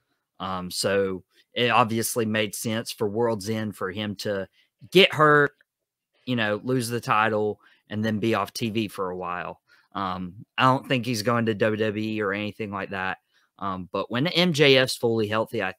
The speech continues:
think he comes back. And in the meantime, this Undisputed Kingdom's kind just, like, hovering right now. They don't exactly have anything to sink their teeth into.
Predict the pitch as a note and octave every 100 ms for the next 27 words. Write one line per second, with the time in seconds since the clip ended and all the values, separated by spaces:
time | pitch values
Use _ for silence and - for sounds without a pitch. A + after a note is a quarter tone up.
0 | - B2 C3+ - A2+ A#2 F#2+ F#2 G#2+ G#2+
1 | - _ _ _ _ _ A2 A2 G#2+ G#2
2 | G#2 G2+ - B2+ B2 A2+ D#3+ E3 E3 C3
3 | B2 A2 A2+ A#2 A2+ - - - - _
4 | _ _ _ - C#3 C#3 C#3 - C#3 A#2+
5 | A2+ C3+ C3 A#2+ G#2+ - A#2 A2+ G#2 A2
6 | G#2 - G#2+ F#2+ - _ _ _ _ -
7 | - B2 G#2 F2+ C#2 E2 E2+ - F2+ D2+
8 | C#2+ _ _ _ _ - G#2+ A#2+ A#2 G#2+
9 | - - A#2+ C3+ A2+ A2+ A2 A2+ A#2+ A#2
10 | A#2 G#2+ - A#2+ G2+ G2 - C3+ C3+ B2
11 | - C3 B2 A#2+